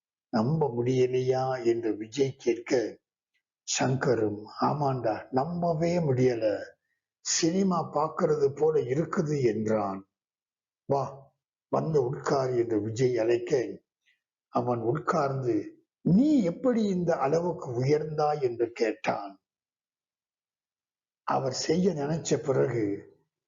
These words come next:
அதை யாராலேத்தான் தடுக்க முடியும் என்று மேலே கையை காட்டினான். "எங்க குடும்பத்தை பத்தி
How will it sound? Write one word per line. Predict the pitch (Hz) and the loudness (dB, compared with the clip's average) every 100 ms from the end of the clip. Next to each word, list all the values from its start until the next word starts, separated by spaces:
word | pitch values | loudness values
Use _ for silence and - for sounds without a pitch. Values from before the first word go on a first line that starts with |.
| _ _ | _ _
அதை | 131 143 123 123 - | -2 0 -2 -4 -2
யாராலேத்தான் | 139 143 160 175 170 170 175 175 - 175 170 180 | 2 2 2 2 2 2 0 -4 -4 0 0 0
தடுக்க | 156 123 135 - 139 | 0 0 0 0 0
முடியும் | 123 127 135 131 | 0 0 2 2
என்று | 127 123 113 101 - _ _ | 2 2 0 -2 -8 _ _
மேலே | - 120 135 151 151 151 151 | -2 2 4 4 4 2 2
கையை | - 135 135 127 | 0 0 0 0
காட்டினான். | 131 127 - 123 113 107 95 95 _ _ _ _ _ _ | 0 -2 -2 -4 -2 -2 -4 -8 _ _ _ _ _ _
"எங்க | - 131 143 135 | 0 2 2 0
குடும்பத்தை | 202 185 175 160 156 - | 0 0 0 0 -2 0
பத்தி | 139 139 147 113 | -2 -2 -6 -6